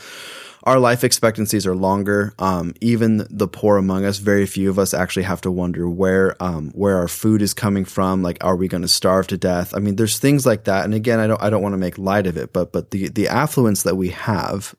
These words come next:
um, just by nature of living in this country, um, takes away a lot of the need for trust in God.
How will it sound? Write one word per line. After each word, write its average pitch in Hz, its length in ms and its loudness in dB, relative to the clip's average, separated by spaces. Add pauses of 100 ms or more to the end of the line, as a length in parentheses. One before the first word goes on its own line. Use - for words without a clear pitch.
um, 85 320 -4
just - 220 -6
by 90 160 0
nature 92 380 -2
of 87 120 -6
living 92 280 -2
in 85 80 -4
this 82 160 -2
country, 90 520 -4 (680)
um, 92 400 0 (160)
takes 127 340 0
away 107 380 4
a - 100 -2
lot 92 480 0 (100)
of 90 460 -2 (840)
the 110 160 4
need 104 400 2
for - 160 -4
trust - 440 -4
in 80 120 -6
God. 78 460 -6